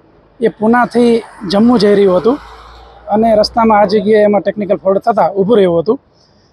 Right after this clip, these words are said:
અને જે ગાડી છે એમાં બધી બે-, બાકીની વિગતો મેળવવાની બાકી છે,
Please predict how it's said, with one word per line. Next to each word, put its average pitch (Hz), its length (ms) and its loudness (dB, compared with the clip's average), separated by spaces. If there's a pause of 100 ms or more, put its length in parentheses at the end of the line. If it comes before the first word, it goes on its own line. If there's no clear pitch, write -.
(220)
અને 190 100 0
જે 190 100 2
ગાડી 196 300 2
છે 165 280 -2 (280)
એમાં 202 160 -2
બધી 185 220 -2
બે-, 190 320 -2
બાકીની 240 320 0
વિગતો 240 280 2
મેળવવાની 240 380 2
બાકી 220 300 0
છે, 180 120 -6